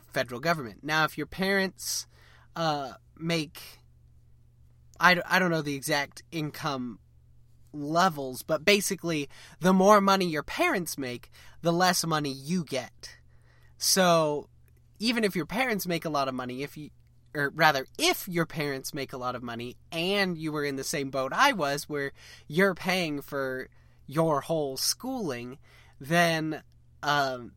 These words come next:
you're kind of hosed <laughs> as regards this, because you're, the federal government's gonna say, "Hey, your parents could be contributing, so even though you say they're not,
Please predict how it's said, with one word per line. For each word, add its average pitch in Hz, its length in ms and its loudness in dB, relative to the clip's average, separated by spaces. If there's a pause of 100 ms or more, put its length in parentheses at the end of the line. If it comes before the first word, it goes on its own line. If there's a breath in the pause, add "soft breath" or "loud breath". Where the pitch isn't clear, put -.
(460)
you're 160 320 0
kind 208 280 2
of 139 80 -4
hosed 127 640 2 (100)
<laughs> - 100 0
as 175 320 4
regards 165 560 2
this, 156 360 -2
because 135 540 -6 (480 loud breath)
you're, 147 240 -2 (140)
the 143 260 -2
federal 151 340 -2
government's 175 360 0
gonna 139 160 -8
say, 135 180 -2
"Hey, 185 220 2
your 123 180 -6
parents 165 360 -2
could 208 280 2
be 151 120 -2
contributing, 139 840 -6
so 127 240 -8
even 151 260 -6
though 143 80 -4
you 123 180 -8
say 240 380 0
they're 147 180 -2
not, 147 380 0